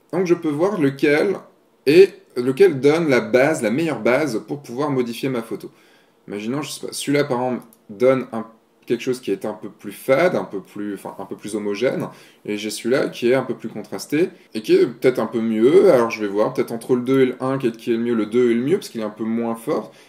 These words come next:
et vous voyez, ça va jouer uniquement ici sur exposition contraste. Le un va marcher une photo plus exposée, une f-, le contraste deux va marcher une photo moins exposée, parce qu'il augmente un peu plus les blancs. C'est des variantes que j'ai créées au fur et à mesure. Par exemple, il y a une variante que je vois que je fais assez souvent, et ben je viens la créer en plus.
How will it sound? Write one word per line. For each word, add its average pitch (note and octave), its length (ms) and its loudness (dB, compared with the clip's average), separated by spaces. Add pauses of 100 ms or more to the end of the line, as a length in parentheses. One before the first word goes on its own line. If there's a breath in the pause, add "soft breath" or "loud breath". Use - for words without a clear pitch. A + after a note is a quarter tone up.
(120)
et - 60 -8
vous G#2+ 80 -6
voyez, B2 180 2
ça B2+ 220 2
va G#2+ 160 2
jouer A#2 280 2
uniquement D3+ 560 -4
ici C3 380 -6
sur C#3 240 -8
exposition A2+ 460 -8
contraste. A2 560 -8 (200 loud breath)
Le B2 240 0
un C3+ 140 -2
va A2+ 140 -2
marcher G#2+ 240 -8
une G#2+ 40 -10
photo G2+ 200 -12
plus A#2+ 240 -8
exposée, A2+ 320 -6
une C#3+ 60 -6
f-, - 220 -16
le F#2 80 -12
contraste F#2+ 380 -10
deux D3+ 120 0
va B2 120 -4
marcher G2+ 220 -8
une C3 80 -6
photo C#3 260 -6 (300 loud breath)
moins C#3 180 0
exposée, C3+ 380 0
parce C3+ 160 -2
qu'il A2 140 -6
augmente B2+ 260 -8
un G#2+ 60 -10
peu A2 120 -12
plus C#3 220 -8
les A#2 80 0
blancs. G2 180 -2 (120)
C'est - 120 0
des F3+ 160 12
variantes F#3 380 6
que D3+ 80 4
j'ai C3+ 100 2
créées - 180 -2
au F3 40 2
fur - 240 -2
et - 20 2
à C#3 40 2
mesure. C3+ 360 0
Par G#2 120 -2
exemple, B2+ 280 -4
il A2 60 -4
y - 20 -2
a - 20 -6
une G#2 80 -8
variante C3 300 -2
que A2+ 80 -8
je G2+ 60 -10
vois A#2+ 100 0
que A#2+ 60 -6
je - 60 -14
fais - 260 -10
assez A2 240 -10
souvent, A#2+ 340 -8
et - 20 -6
ben G#2 140 -6
je F#2 60 -12
viens G#2+ 120 -4
la A2 100 -4
créer B2+ 200 -2
en B2 140 -2
plus. G#2+ 400 -12